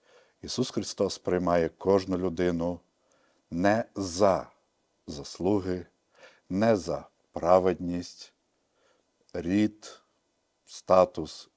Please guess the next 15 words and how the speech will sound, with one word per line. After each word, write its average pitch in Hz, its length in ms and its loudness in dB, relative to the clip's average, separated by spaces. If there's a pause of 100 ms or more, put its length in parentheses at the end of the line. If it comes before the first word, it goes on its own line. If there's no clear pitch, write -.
ні. 87 340 -6 (400)
Часом 90 540 0
навпаки, 92 640 -2 (280)
всупереч. - 840 -4 (340)
Всупереч 110 460 0
якимось 101 400 -4
традиціям, 87 720 -2
як 87 160 -4
в - 40 -20
цьому 82 240 -6
тексті. - 500 -6 (680)
Всупереч 104 600 2
якимось 90 540 -4
людським 90 640 -2 (240)
судженням. 95 760 -4